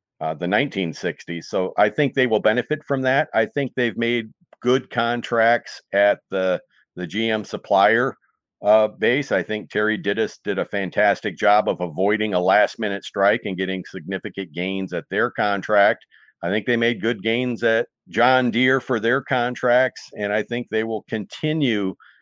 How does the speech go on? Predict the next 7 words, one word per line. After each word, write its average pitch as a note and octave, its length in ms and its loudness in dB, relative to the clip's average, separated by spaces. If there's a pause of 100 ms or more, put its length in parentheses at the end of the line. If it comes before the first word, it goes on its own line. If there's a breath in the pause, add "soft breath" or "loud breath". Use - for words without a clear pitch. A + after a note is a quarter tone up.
(160 soft breath)
to G#2+ 160 2
have G#2+ 540 6
the F#2 140 -4
support A#2+ 760 2 (160)
of A2+ 520 6
the F#2+ 120 -4
community, G#2+ 880 -6